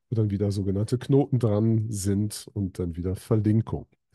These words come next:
Also wir haben eine sehr abstrakte Art und Weise, über einen Baum zu reden, wie ich Ihnen das in der letzten Woche auch erzählt habe. Die Datenstrukturen, deren Namen, Bezeichnungen wir ihnen geben,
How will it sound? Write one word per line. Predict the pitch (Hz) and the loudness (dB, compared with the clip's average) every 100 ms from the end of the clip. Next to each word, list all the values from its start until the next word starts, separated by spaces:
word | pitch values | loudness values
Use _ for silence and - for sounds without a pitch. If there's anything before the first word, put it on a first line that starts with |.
| _ _ _ _ _ _ _ _ _ _ _ _ | _ _ _ _ _ _ _ _ _ _ _ _
Also | - 120 123 117 | 0 2 2 4
wir | 127 117 | 4 6
haben | 120 117 | 4 2
eine | - 110 | 2 2
sehr | 104 98 110 110 | 2 2 2 2
abstrakte | 113 - - 98 98 - 98 | -4 -8 -6 -4 -2 -6 -6
Art | 92 107 | -6 -4
und | 95 | -4
Weise, | 85 95 98 | -4 -4 -4
über | 107 110 104 | -2 -2 -2
einen | 98 92 87 | -4 -8 -6
Baum | 90 113 120 | 0 2 2
zu | 113 | 2
reden, | 107 107 107 113 113 110 104 98 | 4 4 4 4 4 4 2 0
wie | 98 | 0
ich | 98 | 2
Ihnen | 101 | 2
das | 95 95 | 0 -2
in | 104 95 | -2 -2
der | 90 | -2
letzten | 92 98 - 92 | -4 -4 -2 -2
Woche | 95 | -2
auch | 104 104 | -2 0
erzählt | 104 - 104 98 | -2 0 0 0
habe. | 101 95 107 101 | 0 2 2 0
Die | 101 98 | 0 -2
Datenstrukturen, | 98 - - 127 - 120 - 123 113 | -2 -2 -2 -2 0 -2 2 4 4
deren | 104 95 101 95 | 2 2 2 2
Namen, | 95 117 123 | 4 4 4
Bezeichnungen | 98 - 139 151 151 | 2 2 2 2 0
wir | 110 104 107 - | 2 2 2 0
ihnen | 123 104 98 | -2 0 0
geben, | 98 95 104 131 | 2 2 4 0